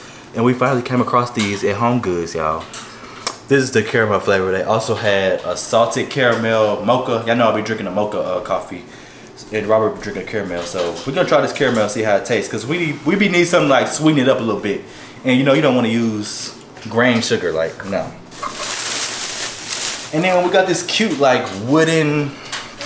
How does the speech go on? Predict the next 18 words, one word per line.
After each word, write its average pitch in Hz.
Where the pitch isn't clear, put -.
I -
don't 135
know, 123
this 117
little 123
wooden 120
tray. 123
I -
don't 117
know, -
it's 107
not, 90
it's -
not 101
picking 92
up -
on -
camera. -